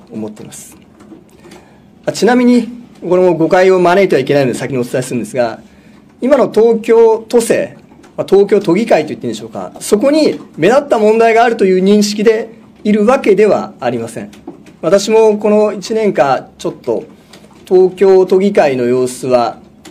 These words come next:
割とチェックしてきた方です。それこそ議事録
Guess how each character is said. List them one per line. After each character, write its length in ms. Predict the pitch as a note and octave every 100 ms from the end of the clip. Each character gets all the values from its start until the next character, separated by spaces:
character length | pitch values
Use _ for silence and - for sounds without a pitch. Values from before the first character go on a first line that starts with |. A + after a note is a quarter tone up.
| - _ - - - -
割 300 | F#3+ G#3+ A#3+
と 140 | G#3 A#3
チ 180 | - A3+
ェ 40 |
ッ 180 | A3 -
ク 120 | D3+
し 80 | C#3+
て 120 | C3
き 100 | -
た 140 | D3+
方 200 | - G#2+
で 80 | G2+
す。 280 | - - -
そ 120 | - G#3+
れ 80 |
こ 100 | A#3
そ 220 | A3+ E3 B2
議 180 | C#3+
事 140 | D3+ E3
録 400 | E3 D#3+ D#3+